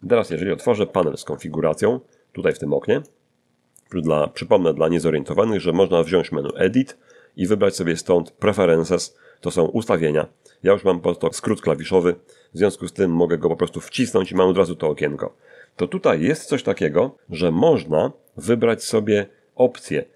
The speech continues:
czy tego typu wpisywanie współrzędnych będzie traktowane w stopniu uproszczonym, czy w stopniu zaawansowanym.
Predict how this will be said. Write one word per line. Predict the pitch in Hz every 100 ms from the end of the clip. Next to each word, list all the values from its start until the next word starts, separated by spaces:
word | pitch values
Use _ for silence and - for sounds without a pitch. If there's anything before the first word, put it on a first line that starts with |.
| _
czy | -
tego | 95 143 120
typu | 127 110
wpisywanie | - 107 92 90 110 101 87
współrzędnych | - - 90 92 98 104 82
będzie | 87 95 92
traktowane | - 85 85 95 85
w | -
stopniu | - 113 - 78
uproszczonym, | - 107 - 180 175 156 -
czy | 110
w | 123
stopniu | - 80 90
zaawansowanym. | 82 80 78 82 73 67